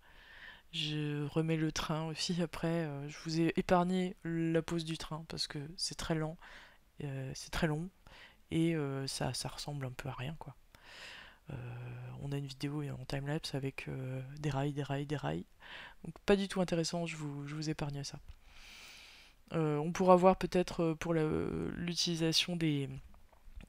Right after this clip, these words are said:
des attractions, euh, sur, euh, rails, euh, plus tard, mais, euh, vraiment pas en détail, quoi.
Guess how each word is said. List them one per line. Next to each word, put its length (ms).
des 240
attractions, 640
euh, 480
sur, 280
euh, 220
rails, 380
euh, 240
plus 120
tard, 300
mais, 200
euh, 240
vraiment 400
pas 120
en 100
détail, 320
quoi. 160